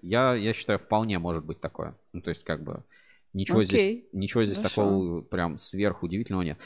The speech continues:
Speaker 1: Ну, вот представь, что все эти, т-, вот, а, а, а, как бы, отойдём от того, что это, ну, как, типа, монтажная пена, да,
Speaker 2: Мгм.
Speaker 1: какая-то. Представь, что это самый там прочный какой-нибудь там эпоксидный клей. Вот ты берёшь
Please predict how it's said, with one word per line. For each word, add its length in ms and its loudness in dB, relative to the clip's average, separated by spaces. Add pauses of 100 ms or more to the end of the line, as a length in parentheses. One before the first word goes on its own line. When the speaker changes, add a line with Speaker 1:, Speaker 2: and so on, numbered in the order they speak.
(120)
Speaker 1:
Ну, 80 6
вот 120 6
представь, 340 2
что 140 0
все 200 2
эти, 160 0
т-, 180 -14
вот, 240 0
а, 320 0 (160)
а, 160 2 (300)
а, 380 -4
как 200 -2
бы, 200 -2 (180)
отойдём 560 2
от 120 -6
того, 240 2
что 200 -2
это, 480 0 (380)
ну, 220 0
как, 200 -12 (260)
типа, 200 -4
монтажная 520 4
пена, 300 -2
да, 120 4
Speaker 2:
Мгм. 60 10
Speaker 1:
какая-то. 440 4 (180)
Представь, 360 0
что 120 0
это 160 -2
самый 340 2
там 160 -4
прочный 380 -2
какой-нибудь 380 -2
там 180 -6
эпоксидный 460 -6
клей. 360 -6 (720)
Вот 160 -6
ты 60 -2
берёшь 400 -2